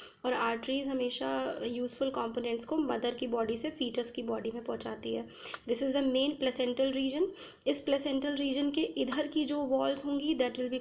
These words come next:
called as fetal placenta, और इस मेन प्लेसेंटल जंक्शन के स-, इधर की साइड की जितनी भी वॉल्स होंगी, they will be called as the maternal placenta,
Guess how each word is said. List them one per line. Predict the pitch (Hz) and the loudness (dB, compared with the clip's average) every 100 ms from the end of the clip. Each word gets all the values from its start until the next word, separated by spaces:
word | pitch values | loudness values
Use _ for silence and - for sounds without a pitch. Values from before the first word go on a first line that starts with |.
| 247 | -2
called | 247 247 254 | -2 -2 -4
as | - | -4
fetal | 240 254 254 | -2 0 0
placenta, | 269 269 262 262 349 381 - - - | -2 -2 -4 -2 -4 -4 -12 -14 -6
और | 262 269 269 | -2 0 0
इस | 311 - - - 254 | 0 0 -8 -4 -2
मेन | 254 277 320 | 2 6 6
प्लेसेंटल | 320 269 262 254 269 269 - 233 | 4 2 0 2 4 4 0 -2
जंक्शन | 233 247 240 269 269 | -2 0 0 0 0
के | 277 277 | 2 0
स-, | 277 - - | 0 -4 -2
इधर | - 262 302 | 0 2 0
की | - 277 | 0 -2
साइड | 277 247 240 | 2 0 0
की | 247 | -2
जितनी | 247 240 | 0 2
भी | 240 | 2
वॉल्स | 233 233 233 | 4 2 2
होंगी, | 233 233 254 | 0 0 0
they | 240 233 | 0 0
will | |
be | 233 233 247 | -2 -4 -2
called | 233 226 | -2 0
as | 233 269 | 0 4
the | 440 - - - 233 | 4 4 -10 -8 -2
maternal | 233 247 240 247 247 | 0 0 2 0 0
placenta, | 233 233 220 226 | -4 -4 -6 -6